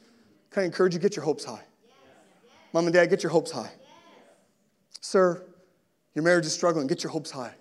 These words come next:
Church, get your hopes high, 'cause we have hope, 'cause God is with us, and our courage and our strength comes from who he is and what he's promised today. So what does it look like? What's next for Nova?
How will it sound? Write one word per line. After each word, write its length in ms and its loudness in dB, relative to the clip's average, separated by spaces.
Church, 580 0
get 200 0
your 80 -2
hopes 240 0
high, 300 -8
'cause 160 -6
we 100 4
have 120 2
hope, 340 4
'cause 140 -8
God 160 4
is 120 -8
with 280 2
us, 180 -6
and 80 -6
our 80 -10
courage 500 4
and 140 -8
our 80 -6
strength 380 -4
comes 400 -4
from 160 -4
who 220 2
he 160 4
is 140 4
and 100 -2
what 120 0
he's 100 -6
promised 440 -6
today. 320 -12
So 160 0
what 80 12
does 80 8
it 60 4
look 240 6
like? 280 6
What's 300 4
next 280 2
for 120 -6
Nova? 340 -2